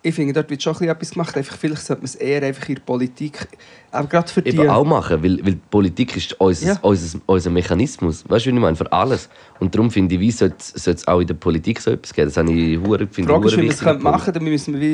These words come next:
Speaker 1: wie juristisch natürlich Hilfe haben, dass man wie, äh,
Speaker 2: Ja.
Speaker 1: we-, die Initiative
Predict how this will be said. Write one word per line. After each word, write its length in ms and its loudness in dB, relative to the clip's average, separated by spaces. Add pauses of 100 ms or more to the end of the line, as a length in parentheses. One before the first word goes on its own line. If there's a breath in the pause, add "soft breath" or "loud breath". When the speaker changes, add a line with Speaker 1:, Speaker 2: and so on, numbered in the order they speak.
(120)
Speaker 1:
wie 60 -6
juristisch 560 -4
natürlich 340 -6
Hilfe 300 -2
haben, 80 -2 (380 loud breath)
dass 100 -6
man 140 0
wie, 100 2
äh, 280 2
Speaker 2:
Ja. 140 4
Speaker 1:
we-, 220 2
die 180 -6
Initiative 840 -2